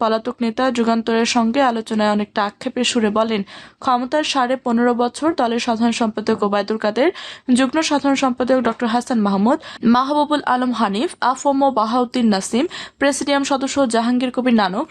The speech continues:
সাংগঠনিক সম্পাদক মির্জা আজম সহ একটি প্রভাবশালী চক্রের হাতে আওয়ামী লীগ জিম্মি ছিল। ত্যাগী নেতাকর্মীদের মূল্যায়ন করার বদলে সর্বত্র স্বজন প্রীতির রাজনীতি করছেন তারা। বিশেষ করে আওয়ামী লীগের সাধারণ সম্পাদক ওবায়দুল কাদের ছিলেন ধরাছোঁয়ার বাইরে। দিনের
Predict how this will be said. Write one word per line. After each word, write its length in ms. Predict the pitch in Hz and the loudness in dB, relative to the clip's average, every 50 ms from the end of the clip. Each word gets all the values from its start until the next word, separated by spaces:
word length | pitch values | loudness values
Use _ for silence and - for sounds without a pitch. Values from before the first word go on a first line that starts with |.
| - - | -2 -2
সাংগঠনিক 500 | 277 247 247 254 277 254 269 269 269 262 - | -2 0 0 0 -2 -2 0 -2 -2 -2 0
সম্পাদক 380 | 277 254 247 - 262 254 269 254 240 233 | -2 -2 0 -2 0 0 0 2 4 4
মির্জা 240 | 226 220 220 226 214 208 | 4 4 4 2 2 0
আজম 180 | 214 214 208 220 - | 0 -2 -4 -2 0
সহ 140 | - 233 214 202 185 - - - - - - - 247 | -2 0 0 -2 -4 -4 -6 -14 -20 -20 -6 -2 -2
একটি 140 | 247 - 269 - - | 0 0 -2 0 2
প্রভাবশালী 500 | 262 262 247 269 269 - - 233 247 247 - | 2 2 2 2 0 0 -2 0 0 0 0
চক্রের 320 | 233 226 220 - 240 220 220 220 | 0 -2 -2 -2 -4 -2 0 0
হাতে 180 | 220 214 - 262 247 | -2 -2 0 0 0
আওয়ামী 300 | 226 202 208 202 196 202 202 | 0 0 -2 -2 0 -2 -2
লীগ 100 | 202 196 202 - | -2 -4 -4 -2
জিম্মি 260 | 233 220 214 208 202 - | 0 2 2 2 0 0
ছিল। 120 | - 214 202 190 190 - - - - - _ - | -2 0 0 0 -2 -4 -10 -14 -14 -16 _ -2
ত্যাগী 260 | 285 294 269 311 339 339 | -2 0 0 0 0 0
নেতাকর্মীদের 580 | 330 320 294 285 - 285 277 277 285 269 277 269 247 | 0 0 -2 0 0 0 0 2 2 2 2 4 4
মূল্যায়ন 340 | 240 247 247 254 254 254 254 247 | 4 4 4 2 2 0 0 0
করার 220 | 262 247 247 247 233 220 | 0 2 2 2 2 0
বদলে 300 | 226 220 220 240 240 262 294 - - | -2 -2 -2 -2 0 0 -2 0 0
সর্বত্র 400 | 269 226 214 220 240 247 - - 254 247 220 - - | 0 0 0 0 -2 -4 0 0 0 0 0 -2 -2
স্বজন 340 | 254 233 226 226 269 311 330 320 - | 0 0 0 -2 -4 -4 -6 -4 -4
প্রীতির 320 | 294 269 - 262 254 233 | -6 -4 0 0 2 2
রাজনীতি 300 | 220 214 214 - 220 226 220 - | 2 0 -2 -4 -6 -6 -4 -4
করছেন 260 | 196 202 - - 233 196 - | -6 -4 -2 -2 -2 0 0
তারা। 140 | 190 202 214 - - - - - - _ 247 | -2 -2 -4 -6 -10 -18 -18 -20 -8 _ 0
বিশেষ 220 | 277 269 302 302 311 - | 0 2 0 -2 0 2
করে 120 | 320 320 302 277 | 2 4 4 2
আওয়ামী 280 | 247 269 269 269 262 269 | 2 2 0 0 0 0
লীগের 220 | 269 269 - 277 - - | 0 0 0 -2 0 0
সাধারণ 300 | 262 233 233 247 247 226 - | 0 0 0 -2 -2 -2 -2
সম্পাদক 400 | 247 233 220 240 240 233 240 226 - 220 | -2 -2 0 -2 0 0 0 0 0 -2
ওবায়দুল 320 | 202 214 208 208 214 214 - | 0 0 -2 -2 -4 -4 -2
কাদের 220 | 208 202 208 202 - - | -2 -2 -2 -4 -4 -2
ছিলেন 200 | 247 247 277 294 269 254 | -2 0 0 0 2 2
ধরাছোঁয়ার 440 | 226 208 202 - - 226 190 185 - - | 2 0 0 -2 -2 -2 -2 0 0 -2
বাইরে। 240 | 110 107 107 101 - - - - - - - - 247 247 | -4 -4 -4 -6 -10 -10 -12 -18 -20 -20 -6 -2 0 2
দিনের 240 | 285 277 294 302 | 4 4 4 2